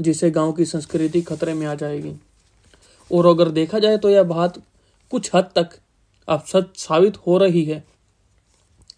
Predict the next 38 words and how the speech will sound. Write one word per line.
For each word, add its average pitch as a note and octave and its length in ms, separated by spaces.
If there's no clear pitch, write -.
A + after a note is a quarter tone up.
कई F#3 220
गांव E3 260
में, D3+ 220
अरे D#3+ 320
कई F#3+ 180
गांव G#3+ 260
क्या, E3 260
लगभग F3 440
हर G3+ 160
गांव G3+ 220
में D#3+ 240
आज D#3+ 240
आधुनिकता D#3+ 560
के F3 140
नाम D#3 260
पर D3+ 300
खेतों E3+ 320
से E3+ 160
हाईवे D#3+ 340
निकाल D3+ 420
दिए, D3 260
वो E3+ 160
तालाब F3 440
बंद E3+ 300
कर D#3 140
दिए D3 340
या D#3 160
करवा D3 420
दिए, D3+ 320
वो F3+ 160
गांव E3+ 260
के F3 120
बाहर D#3+ 300
के E3 140
जंगल E3 340
भी F3+ 100
कटवा D#3 400
दिए। D3+ 300